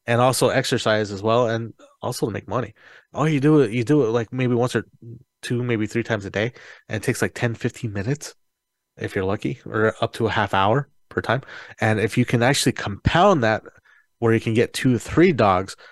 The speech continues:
but the dogs have to like each other. 'Cause if you have dogs that don't like each other, they will fight, and then, uh, everything goes awry. So be very cautious of that part.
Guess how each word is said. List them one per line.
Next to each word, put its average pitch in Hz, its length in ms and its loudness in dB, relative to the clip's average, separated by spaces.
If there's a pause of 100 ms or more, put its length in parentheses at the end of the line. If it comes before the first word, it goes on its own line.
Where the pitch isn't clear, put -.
(100)
but 110 100 -4
the - 80 -10
dogs 131 280 2
have 135 160 2
to 120 60 0
like 117 280 2
each 101 100 -10
other. 90 140 -4 (440)
'Cause 107 200 -2
if 104 100 -4
you 117 80 4
have 107 100 0
dogs 143 260 4
that 151 120 2
don't 147 140 4
like 139 180 2
each 143 140 -4
other, 139 180 2
they 107 160 -4
will 98 200 -4
fight, - 380 0
and 117 180 -4
then, 110 420 -4
uh, 107 720 -4 (480)
everything 113 340 -2
goes 101 220 -4
awry. 92 240 0 (880)
So 98 320 0 (260)
be 113 100 2
very 127 260 6
cautious 131 440 2
of 104 100 -4
that 120 220 0
part. - 240 0